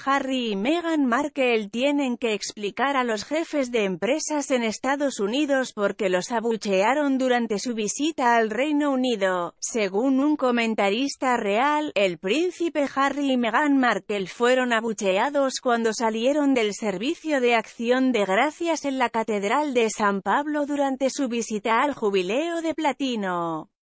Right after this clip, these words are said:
La sorpresiva reacción hostil hacia el duque y la duquesa de Sussex fue un gran impacto para la pareja, según el experto real Neil Sean.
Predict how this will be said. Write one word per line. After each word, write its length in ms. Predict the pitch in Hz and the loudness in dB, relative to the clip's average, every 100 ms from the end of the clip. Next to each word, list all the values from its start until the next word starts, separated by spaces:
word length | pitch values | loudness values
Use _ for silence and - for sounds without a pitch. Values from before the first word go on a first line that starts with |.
| _ _ _ _ _ 233 | _ _ _ _ _ 0
La 220 | 226 220 | 2 2
sorpresiva 800 | 220 208 202 190 - 269 285 262 | -2 -4 -4 -4 -2 -2 -2 -2
reacción 640 | 226 196 180 - 247 277 | 0 -2 -2 -4 -2 0
hostil 500 | 220 - - 294 302 | -2 -6 -6 -4 0
hacia 420 | 240 - 240 202 | -2 0 0 2
el 140 | 180 180 | 0 -2
duque 380 | 262 269 247 | -4 -2 0
y 100 | 240 | 0
la 140 | 220 196 | 0 0
duquesa 600 | 185 - 240 311 302 277 | -2 0 -2 0 -2 0
de 140 | 214 | 0
Sussex 520 | - 269 285 285 - - | -2 -6 0 -2 -2 -10
fue 280 | - 254 302 | -2 0 2
un 180 | 294 277 | 2 4
gran 240 | 269 302 | 2 4
impacto 960 | 302 269 262 226 - 190 175 156 - _ _ _ - | 2 2 2 0 0 -2 -2 -4 -8 _ _ _ 0
para 280 | 202 196 | 2 4
la 120 | 180 170 | 2 2
pareja, 760 | 185 196 302 - - 285 285 - | 0 0 -2 -4 -2 0 -2 -4
según 480 | - 214 214 247 | -2 0 2 2
el 120 | 226 208 | 2 0
experto 760 | 190 - - 277 349 294 262 | -4 -8 -2 -2 0 -4 -2
real 420 | 233 202 247 269 | 0 0 0 0
Neil 240 | 220 302 302 | 0 0 -2
Sean. 800 | - 262 214 185 165 156 147 | 0 2 4 4 2 -2 -6